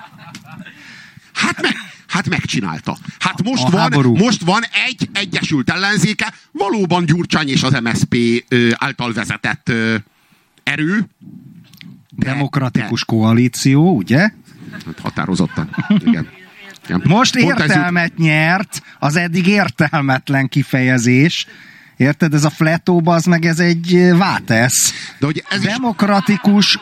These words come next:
Speaker 2: koalíció. Érted? Jobbiktól, <laughs> L M P-n, Momentumon keresztül M S P D K-ig. Vágod?
Speaker 1: Igen.
Speaker 2: Na, figyelj!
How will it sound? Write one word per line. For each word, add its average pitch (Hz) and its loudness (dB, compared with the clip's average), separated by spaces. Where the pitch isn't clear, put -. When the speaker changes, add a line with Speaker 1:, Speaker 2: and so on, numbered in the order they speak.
Speaker 2:
koalíció. 131 2
Érted? 131 0
Jobbiktól, 185 2
<laughs> 214 -2
L 196 0
M 165 0
P-n, 151 2
Momentumon 156 2
keresztül 151 0
M 135 4
S 120 -6
P - -2
D 135 2
K-ig. 95 -2
Vágod? 117 0
Speaker 1:
Igen. 90 -8
Speaker 2:
Na, 147 4
figyelj! 131 2